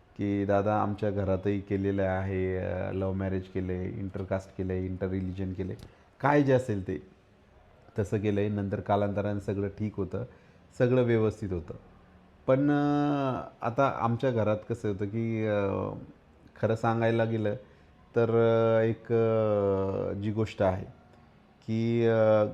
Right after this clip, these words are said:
ग्रामीण भागात तर, अ, देशमुख, आता आमचं आडनाव देशमुख आहे, तुम्हाला माहिती आहे सगळ्यांना. तर, अ, देशमुखाच्या मुलांना असं करणं किंवा,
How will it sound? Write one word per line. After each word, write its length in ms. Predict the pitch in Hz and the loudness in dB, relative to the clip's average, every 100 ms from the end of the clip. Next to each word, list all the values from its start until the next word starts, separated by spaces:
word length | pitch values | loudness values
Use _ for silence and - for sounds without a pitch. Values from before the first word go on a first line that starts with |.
| - | 0
ग्रामीण 360 | 110 117 123 120 | 4 6 6 4
भागात 260 | 95 87 82 - - - - - _ _ _ _ | 2 0 -2 -6 -20 -20 -20 -20 _ _ _ _
तर, 120 | 117 117 120 117 117 110 82 - - | 2 4 4 4 4 2 0 -6 -4
अ, 40 | |
देशमुख, 600 | 117 117 131 127 123 101 | -2 2 2 2 0 2
आता 200 | 107 101 | 2 2
आमचं 240 | 107 107 110 | 0 2 2
आडनाव 260 | 107 107 | 2 0
देशमुख 380 | 104 104 - 101 | 0 -2 -4 -4
आहे, 140 | 95 95 | -4 -2
तुम्हाला 240 | 104 98 | -2 -2
माहिती 300 | 98 95 92 | -2 -4 -4
आहे 60 | 92 | -6
सगळ्यांना. 420 | 90 87 87 87 - - _ _ _ _ _ _ 120 | -4 -4 -6 -10 -16 -20 _ _ _ _ _ _ 0
तर, 160 | 123 131 139 151 160 160 - - - _ _ _ _ _ _ _ _ | 0 0 -2 0 0 -2 -6 -16 -20 _ _ _ _ _ _ _ _
अ, 40 | 123 | -6
देशमुखाच्या 720 | 127 143 143 147 147 139 135 | -2 -2 0 -2 0 0 0
मुलांना 440 | 135 135 131 131 | 0 2 2 2
असं 220 | 127 127 | 0 -2
करणं 460 | 123 123 113 110 110 | -2 0 0 0 -2
किंवा, 360 | 110 117 113 | -4 -4 -2